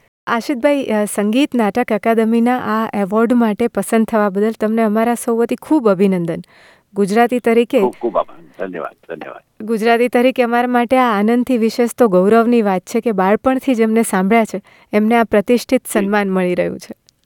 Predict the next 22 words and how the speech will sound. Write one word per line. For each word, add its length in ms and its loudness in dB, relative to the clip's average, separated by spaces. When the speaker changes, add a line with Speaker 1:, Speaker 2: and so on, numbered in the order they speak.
Speaker 1:
આ 200 -2
Speaker 2:
મારા 200 0
માટે 240 0
પણ 220 0
બહુ 140 0
મોટી 240 -4
વાત 180 0
છે, 160 -8
કારણ 180 -4
કે, 240 0
અ, 460 -2
ક્યારેય 320 0
ધાર્યું 340 -2
નહોતું 260 -2
કે 140 -8
ક્યારેય 260 -2
વિચાર્યું 420 -2
નહોતું 280 -8
કે 420 -2
આવો 260 -2
એવોર્ડ 280 -4
મળશે. 340 -6